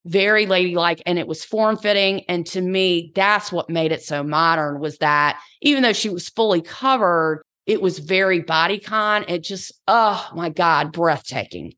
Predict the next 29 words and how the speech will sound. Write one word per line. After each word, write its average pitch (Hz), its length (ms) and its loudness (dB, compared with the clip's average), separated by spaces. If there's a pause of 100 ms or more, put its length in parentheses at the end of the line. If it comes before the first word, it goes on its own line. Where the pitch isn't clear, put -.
(140)
breathtaking. 160 1120 -2 (380)
That's 277 180 -2
all 330 100 2
for 285 120 -2
now, 233 160 2
folks. 185 480 -2 (220)
I 277 100 -2
could 277 140 0
go 247 120 4
on 196 220 4
and 190 100 2
on 185 140 4
and 175 100 0
on, 170 240 2
but 190 220 0
I, 214 260 2
I 240 120 -4
just 320 240 -8
want 320 160 -2
you 247 80 -2
to 214 60 -8
hit 233 220 -2
me 214 140 0
up 202 200 2
and 180 140 -4
tell 202 220 -2
me 190 300 -2
your 240 460 2
favorites. 117 600 -4